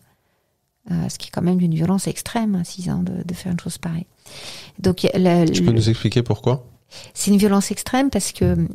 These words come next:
Speaker 1: euh, si l'enfant avait voulu le faire, euh, parce que à cette époque-là,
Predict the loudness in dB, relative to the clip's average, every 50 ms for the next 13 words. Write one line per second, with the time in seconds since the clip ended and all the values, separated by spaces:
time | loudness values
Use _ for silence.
0 | -10 -16 -20 -20 -8 -2 0 2 4 4 4 2 0 -2 -2 2 2 2 2 2
1 | 0 0 2 2 2 2 0 2 2 2 0 0 -2 -4 -6 -6 -6 -10 _ _
2 | _ _ _ _ _ _ _ _ _ _ _ _ _ _ _ _ _ _ -20 -20
3 | -20 -20 -20 -20 _ _ _ -2 0 2 4 4 2 2 -2 -2 -4 -4 -2 -2
4 | -2 -4 -2 -2 -2 0 0 0 0 0 0 0 0 -2 0 -2 0 0 2 0
5 | 0 -2